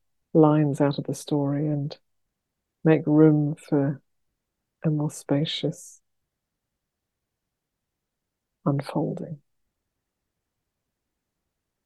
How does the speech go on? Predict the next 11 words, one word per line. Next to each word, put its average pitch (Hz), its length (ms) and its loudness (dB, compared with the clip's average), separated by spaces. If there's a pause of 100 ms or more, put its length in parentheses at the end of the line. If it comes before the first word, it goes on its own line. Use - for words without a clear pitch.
(1600)
So, 180 240 0
you 180 100 4
know, 170 140 8
we 180 120 6
have 196 140 2
to 185 100 -8
begin 185 520 8
from 175 200 0
a 160 60 6
place 160 400 2
of 160 160 2